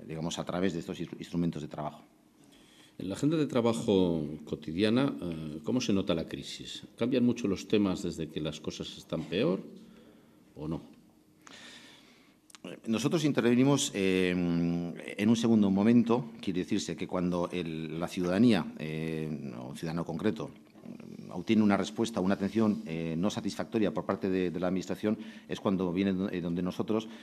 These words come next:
Speaker 1: porque nosotros lo que tenemos que evaluar es precisamente si esa actuación de la Administración ha sido o no correcta. Quiero decir con ello que en,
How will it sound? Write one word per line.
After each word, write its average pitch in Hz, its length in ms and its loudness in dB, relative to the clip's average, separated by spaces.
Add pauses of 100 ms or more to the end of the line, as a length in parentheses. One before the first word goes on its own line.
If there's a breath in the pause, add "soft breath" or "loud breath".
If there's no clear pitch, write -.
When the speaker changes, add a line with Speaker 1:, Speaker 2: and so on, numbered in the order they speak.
(240 loud breath)
Speaker 1:
porque 95 200 -2
nosotros 95 220 0
lo 98 40 -2
que 87 80 -2
tenemos 95 260 0
que 101 200 2
evaluar 95 320 4
es - 120 -2
precisamente 98 540 0
si 101 280 0
esa 95 200 -4
actuación 95 340 -2
de 90 80 2
la 85 60 -2
Administración 92 560 0 (240 loud breath)
ha 98 80 0
sido 90 220 -2
o 85 40 -2
no 85 80 -2
correcta. - 460 -14 (600 loud breath)
Quiero 113 140 2
decir 110 180 4
con 113 140 4
ello 113 240 4
que 120 340 0
en, 92 240 0